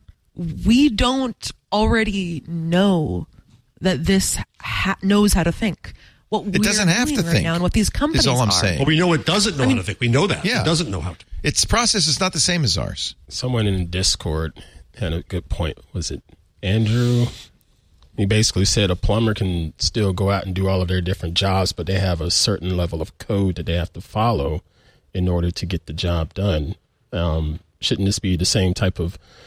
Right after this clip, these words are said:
Speaker 4: parameters in place for A I? Yes, it gets the job done, but did it do it within?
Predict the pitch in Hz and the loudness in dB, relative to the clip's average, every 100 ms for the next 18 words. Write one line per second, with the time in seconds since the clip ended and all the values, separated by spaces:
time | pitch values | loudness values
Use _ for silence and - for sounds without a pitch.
0 | - - 110 104 101 98 92 92 - 85 | -16 -2 2 4 4 2 2 0 0 0
1 | - - 92 95 82 90 135 95 101 - | 0 0 2 2 2 2 2 4 2 2
2 | 95 101 - 78 82 95 143 - 82 82 | 0 0 -2 0 0 2 0 0 -2 0
3 | 117 117 82 - _ _ _ - 98 95 | 0 0 -2 -4 _ _ _ -2 0 0
4 | - 92 90 92 98 92 92 | 0 0 0 -2 -2 0 0